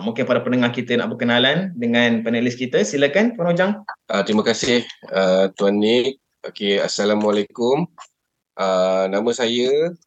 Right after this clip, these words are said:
Speaker 2: ah, Syahrizam bin Arif. Saya berasal daripada Kerubung Melaka, ah, menetap di Kerubung Melaka lah.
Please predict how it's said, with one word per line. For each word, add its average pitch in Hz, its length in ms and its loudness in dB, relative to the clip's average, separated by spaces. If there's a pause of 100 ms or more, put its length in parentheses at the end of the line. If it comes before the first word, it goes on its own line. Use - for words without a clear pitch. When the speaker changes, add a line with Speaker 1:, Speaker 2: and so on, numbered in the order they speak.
(260)
Speaker 2:
ah, 92 240 -10
Syahrizam 98 560 0
bin 98 160 2
Arif. 104 560 0
Saya 156 480 0
berasal 127 720 0
daripada 120 480 -2 (1040)
Kerubung 104 400 -2
Melaka, 110 720 0 (240)
ah, 95 240 2
menetap 101 320 0
di 101 80 -6
Kerubung 107 400 0
Melaka 113 240 2
lah. - 160 2